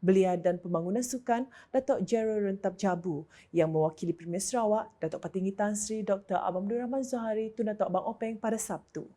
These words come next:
Dalam teks ucapannya yang dibacakan oleh Datuk Gerald,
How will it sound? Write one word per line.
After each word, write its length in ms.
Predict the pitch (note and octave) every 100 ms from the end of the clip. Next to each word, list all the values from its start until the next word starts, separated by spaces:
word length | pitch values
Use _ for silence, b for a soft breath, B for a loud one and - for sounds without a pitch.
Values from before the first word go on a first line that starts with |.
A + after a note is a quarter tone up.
| _ _ _ _ _ b b b b
Dalam 340 | - G#3+ A3
teks 480 | G#3 A3+ - - -
ucapannya 720 | G#3+ G#3 G3 A#3 D4 A#3 G#3+ C#4
yang 100 | G3+ F#3
dibacakan 680 | F3 F3+ F#3 F3+ F#3 E3+ -
oleh 320 | E3+ E3+ F3
Datuk 480 | - F3 F3 F3 D#3 -
Gerald, 420 | A#3+ G3 F#3